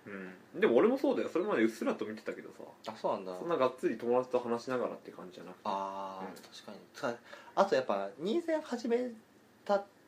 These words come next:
Speaker 2: ていうのも。
Speaker 1: あ、まあ、大きいね。
Speaker 2: なんか、
Speaker 1: 大きいよ。
Speaker 2: やっぱいろいろこう、考えながら見るようになったなっていうのがある。
Speaker 1: そう。二回見たりするからね。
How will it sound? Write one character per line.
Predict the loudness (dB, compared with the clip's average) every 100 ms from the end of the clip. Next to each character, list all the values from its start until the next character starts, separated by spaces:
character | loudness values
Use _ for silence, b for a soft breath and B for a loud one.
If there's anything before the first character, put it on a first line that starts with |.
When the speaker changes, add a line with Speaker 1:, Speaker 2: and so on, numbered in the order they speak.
| _ -2
Speaker 2:
て |
い | -2
う | -2
の | -4
も。 | 0
Speaker 1:
あ、 |
ま | 6 8
あ、 | 10
大 | 8 4
き | 2
い |
ね。 | 2 -2 -4
Speaker 2:
な | 2
ん |
か、 | 4 4
Speaker 1:
大 |
き |
い | 2
よ。 | 2
Speaker 2:
や | 6
っ |
ぱ | 10
い | 10 8
ろ | 8
い |
ろ | 8
こ | 6 6 6
う、 | 0
考 | -2 2
え |
な | 6
が | 6
ら | 4
見 | 0
る |
よ | -2
う |
に |
な | -6
っ |
た | -8
な | -10
っ | -2
て | 0
い |
う | 0 -4
の | -10
が | -10
あ | -10
る。 |
Speaker 1:
そ |
う。 | -14 -20 _ _ _ -12 -6
二 |
回 | 0 2
見 | 2
た | 2
り | 0
す | -2
る | -8
か |
ら |
ね。 | -10